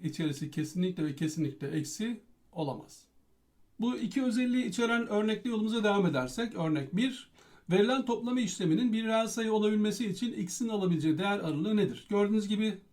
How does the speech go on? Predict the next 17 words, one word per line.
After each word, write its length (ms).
birinci 360
köklü 280
ifade 360
derece 340
çift, 340
diğerinde 360
ise 220
tek. 260
Çiftten 400
başlarsak 600
ne 60
olması 300
gerekiyordu? 420
İçerisi 440
kesinlikle 880
negatif 500
olmamalıydı. 840